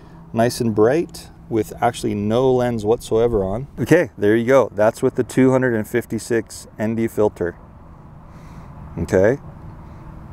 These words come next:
so that gives you a direct comparison between the two. And now we're gonna do the wide angle lens. And we put it on the same way.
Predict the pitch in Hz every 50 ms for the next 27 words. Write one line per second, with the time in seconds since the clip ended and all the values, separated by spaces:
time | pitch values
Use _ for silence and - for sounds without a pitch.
0 | - - - - - - 104 101 95 95 95 98 98 95 98 98 98 101 - -
1 | - - - - - - - - - - - - - - - - - - - -
2 | - - - - - - - 107 110 117 131 123 120 127 127 117 120 127 123 123
3 | 113 101 98 107 98 95 104 113 123 - - - 117 107 - 110 104 104 104 104
4 | - - 101 95 95 95 107 - - - - - - - - 104 101 98 - -
5 | - 107 104 104 104 104 101 101 98 - - - - - - - - - - -
6 | - - - - - - - - - - 123 113 101 92 95 104 - - - 101
7 | 104 107 110 120 131 135 117 120 110 104 95 98 104 101 98 101 90 92 98 92
8 | 95 95 98 95 95 92 90 92 95 92 85 87 - - - - 95 98 101 -
9 | - 131 131 139 131 123 113 107 - - 123 117 113 110 104 101 101 104 117 120